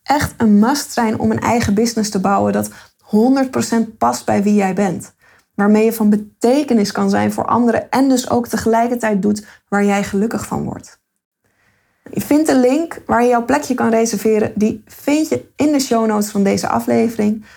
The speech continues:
Dus mocht je hier interesse in hebben, meld je aan. En ik heb nog een leuke laatste mededeling. Voor iedereen die een review achterlaat op iTunes, heb ik een cadeautje.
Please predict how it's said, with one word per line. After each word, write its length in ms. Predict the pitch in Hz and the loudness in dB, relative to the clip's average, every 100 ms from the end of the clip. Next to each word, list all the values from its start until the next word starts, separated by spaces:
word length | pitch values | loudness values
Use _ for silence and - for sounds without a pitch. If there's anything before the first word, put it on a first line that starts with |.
| _ | _
Dus 400 | - 196 196 - - | 0 0 0 -8 -2
mocht 360 | 196 226 - | 2 2 2
je 60 | 247 | 0
hier 200 | 226 226 | 2 2
interesse 420 | 214 208 208 - | 0 -2 -2 -2
in 100 | - | -2
hebben, 360 | 190 185 196 190 _ _ | -2 -2 -6 -8 _ _
meld 380 | 190 220 277 - | 0 2 2 -2
je 80 | |
aan. 400 | - 101 - - _ _ _ _ _ _ _ | -4 -4 -6 -12 _ _ _ _ _ _ _
En 180 | 277 285 | -2 0
ik 140 | 294 | 0
heb 120 | 269 | 2
nog 260 | 233 285 359 | 2 2 2
een 220 | 285 - - | 0 -2 -4
leuke 520 | - 190 247 403 320 | -2 2 2 2 2
laatste 360 | 240 262 294 - | 2 2 0 0
mededeling. 920 | 208 254 240 180 185 185 208 294 - | 2 2 2 2 2 2 2 0 -6
Voor 520 | - - 233 233 - _ _ _ | -16 -4 0 -2 -4 _ _ _
iedereen 960 | - 359 381 285 208 196 196 247 262 - | 2 4 4 2 2 2 2 0 -2 0
die 300 | 208 240 220 | 0 2 2
een 200 | 202 190 | 2 2
review 500 | 208 311 339 269 254 | 4 2 2 -2 -2
achterlaat 760 | - 254 - 220 214 214 220 _ | -2 -4 -2 0 0 0 -2 _
op 320 | - 311 - - 202 | -2 -2 -2 -2 -2
iTunes, 680 | 180 175 180 214 262 - _ - _ _ | -2 -2 -2 -2 -4 -10 _ -20 _ _
heb 280 | - 247 277 | -4 -2 0
ik 220 | 233 233 - | -2 -4 -4
een 200 | 202 196 | -2 -2
cadeautje. 560 | 180 180 175 160 - | -2 -2 -2 -4 -10